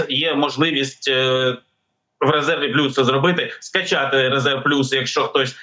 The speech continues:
е, ще не, не скачав, е, зареєструватись там, а якщо є, то вже просто зараз це зробити і, відповідно, уникнути зайвих неприємностей.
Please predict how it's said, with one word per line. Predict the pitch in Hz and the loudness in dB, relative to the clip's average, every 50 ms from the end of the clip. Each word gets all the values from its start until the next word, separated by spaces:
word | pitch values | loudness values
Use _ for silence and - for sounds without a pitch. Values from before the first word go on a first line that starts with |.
| - - - - 131 | -20 -14 -2 0 2
е, | 131 127 | 2 2
ще | 127 - - 143 131 131 127 | 0 -2 -2 -2 0 0 2
не, | 131 139 139 139 143 143 143 143 143 | 2 2 2 2 0 0 0 0 0
не | 139 139 139 | 0 0 -2
скачав, | 135 - 170 165 - 220 233 226 208 185 160 | 0 -2 -2 0 0 0 0 0 0 0 0
е, | 151 143 127 | 0 2 2
зареєструватись | 135 135 147 - 135 160 156 160 180 180 170 156 | 2 2 0 0 2 2 2 4 2 2 0 -2
там, | - 143 131 131 | -2 -2 0 0
а | 135 | 0
якщо | 139 131 - - 165 | 0 -2 -2 -2 -2
є, | 160 151 170 180 180 180 180 - - - - _ _ | 0 0 0 -2 -2 -4 -6 -10 -14 -14 -18 _ _
то | 135 131 131 127 127 | 2 4 4 4 2
вже | 117 117 131 147 143 139 131 127 117 117 - | 2 0 0 0 2 2 0 0 0 -2 -2
просто | - 139 139 135 - 127 | 0 0 0 2 2 0
зараз | 113 127 131 127 117 117 - | 2 2 0 0 -2 0 0
це | 127 117 | 0 2
зробити | 113 120 127 117 107 101 101 - 95 104 101 101 - | 4 4 4 2 0 -2 -2 -4 -2 -2 -2 -4 -4
і, | 127 131 131 123 117 | -2 -2 0 0 0
відповідно, | 113 127 127 - 131 127 143 139 131 131 131 143 | 0 0 2 2 2 2 2 0 0 0 2 2
уникнути | 147 156 165 165 147 143 127 123 131 117 - - - - _ - | 4 4 2 2 0 0 0 2 0 0 0 -4 -10 -10 _ 0
зайвих | 117 123 135 131 131 123 117 127 | 2 2 2 2 2 0 0 0
неприємностей. | 127 117 123 123 117 113 110 107 101 - - 98 - | 0 2 2 2 2 0 -2 -4 -8 -10 -10 -10 -10